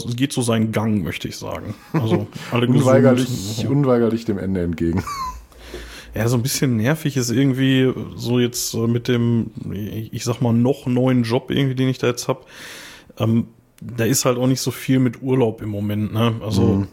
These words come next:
Speaker 1: ich mein, ja, man kann auch in der Probezeit Urlaub nehmen und der Arbeitgeber sagt auch, ja, kannst du ruhig machen, aber,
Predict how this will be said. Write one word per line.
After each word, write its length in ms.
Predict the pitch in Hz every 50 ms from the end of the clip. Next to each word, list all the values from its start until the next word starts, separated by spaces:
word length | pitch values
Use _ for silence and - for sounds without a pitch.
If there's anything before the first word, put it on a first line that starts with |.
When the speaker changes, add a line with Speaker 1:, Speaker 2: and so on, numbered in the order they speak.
| _ _ -
Speaker 1:
ich 100 | - -
mein, 160 | 110 117 117
ja, 280 | 107 107 107 117 120
man 240 | 117 110 110 110 107 -
kann 180 | - - 127 127
auch 100 | 113 117
in 60 | 110
der 60 | 101
Probezeit 520 | 92 - - 139 151 147 147 - 143 - 151
Urlaub 260 | 135 131 131 127 -
nehmen 300 | 120 127 127 131 131 123
und 180 | 117 113 107 -
der 80 | 104
Arbeitgeber 540 | 117 117 120 120 117 - 107 113 110 107 104
sagt 240 | 110 131 131 - -
auch, 120 | 120 113
ja, 200 | 120 117 120 123
kannst 240 | 120 - 113 - -
du 60 | 113
ruhig 180 | 110 110 113 -
machen, 280 | 113 120 - - 127
aber, 460 | 117 113 113 113 113 113 113 113 107